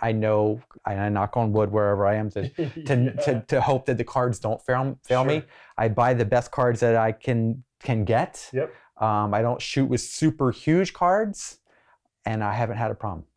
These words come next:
Speaker 2: I wanna come back to this question about color science, 'cause you, w-, there are a lot of people who believe color science is not a thing.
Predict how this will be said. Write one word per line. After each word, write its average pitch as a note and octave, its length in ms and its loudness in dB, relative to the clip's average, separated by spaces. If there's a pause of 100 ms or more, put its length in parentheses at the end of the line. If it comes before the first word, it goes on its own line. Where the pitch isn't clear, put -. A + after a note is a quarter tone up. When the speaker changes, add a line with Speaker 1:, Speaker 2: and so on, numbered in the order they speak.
(100)
Speaker 2:
I D#3+ 40 -4
wanna F#3 140 2
come F#3 100 -4
back E3+ 120 4
to D#3 80 -8
this B2+ 100 -10
question C#3 300 0
about B2 240 -4
color C#3 280 0
science, A2 480 -12
'cause B2+ 200 -2
you, B2+ 240 -6
w-, C#3+ 240 -14
there D#3 100 6
are D#3 40 10
a D3+ 40 8
lot D#3+ 160 8
of D#3 80 0
people C#3+ 220 -2
who C3+ 80 -2
believe B2 260 -2
color C#3 260 -2
science B2+ 460 -8
is A#2+ 160 -10
not B2 320 -6
a A2+ 60 -12 (100)
thing. B2 300 -14